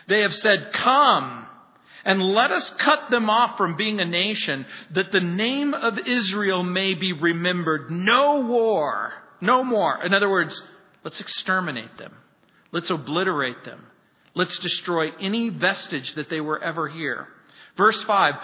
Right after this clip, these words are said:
"For they have consulted together with one consent. They form a confederacy against you, the tents of Edom and the Ishmaelites, Moab and the Hagarites, Gebal, Ammon,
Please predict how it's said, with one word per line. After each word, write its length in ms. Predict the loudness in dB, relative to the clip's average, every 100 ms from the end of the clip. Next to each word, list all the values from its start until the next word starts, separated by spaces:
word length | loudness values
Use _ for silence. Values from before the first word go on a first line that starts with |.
| -14 -2
"For 100 | 2
they 120 | 4
have 140 | 2 0
consulted 600 | -2 0 2 2 0 -4
together 380 | 0 0 2 0
with 200 | -2 -4
one 380 | 2 4 2
consent. 720 | -2 -4 -6 -2 0 0 -4 -18 -20 -6
They 180 | 0 0
form 300 | 2 0 0
a 40 |
confederacy 800 | 0 -2 -2 0 2 0 0 -2
against 420 | 0 -2 -4 -8 -14
you, 720 | -10 -6 -2 -2 -4 -8 -14 -20 -8
the 120 | -4 -4
tents 520 | 0 0 0 -2 -6
of 120 | -4
Edom 720 | -4 0 2 2 -2 -6 -14 -18 -6
and 120 | -2 0
the 140 | 0
Ishmaelites, 920 | 0 -2 -2 0 0 0 -2 -4 -14 -12
Moab 800 | -4 0 2 2 2 2 0 -4 -16 -8
and 140 | -2 0
the 60 |
Hagarites, 960 | 2 4 4 2 0 0 0 -4 -12 -14 _ -18
Gebal, 920 | -6 0 0 2 4 6 4 2 -4 -14 -20 -20 _ _
Ammon, 640 | 4 6 4 2 -2 -8